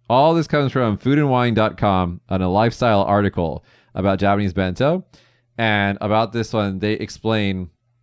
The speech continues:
the shikaeshi bento box, A K A the revenge lunchbox,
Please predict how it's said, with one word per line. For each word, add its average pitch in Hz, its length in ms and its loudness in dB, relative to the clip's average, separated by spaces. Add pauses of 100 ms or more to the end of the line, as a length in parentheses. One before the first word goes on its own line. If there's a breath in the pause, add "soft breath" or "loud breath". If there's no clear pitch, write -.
(1200 soft breath)
the 139 100 2
shikaeshi 190 720 2
bento 147 300 2
box, 104 460 2
A 143 120 2
K 123 280 2
A - 20 4
the 104 160 2
revenge 110 720 2
lunchbox, 101 640 0